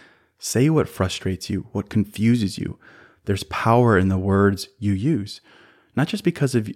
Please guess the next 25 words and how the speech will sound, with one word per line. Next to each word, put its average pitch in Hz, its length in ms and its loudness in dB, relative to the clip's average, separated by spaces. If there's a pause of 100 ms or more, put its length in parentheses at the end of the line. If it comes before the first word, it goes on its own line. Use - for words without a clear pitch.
of 101 180 0
your 98 160 0
faith 117 440 2
and 98 120 2
what 95 140 0
surrounds 98 520 2
you 113 80 2
and 95 160 2
perhaps 101 360 -4
religion, 104 500 2
but 101 160 -6
because - 280 -10
clarity 117 560 0
comes 110 520 0 (320)
when 104 120 0
you 107 160 0
ask 107 380 -4
questions. 104 720 -6 (640)
Answers 151 400 2
only 147 300 6
come 131 400 2
when 107 120 2
you 107 120 4
ask 110 320 -2
questions. - 640 -4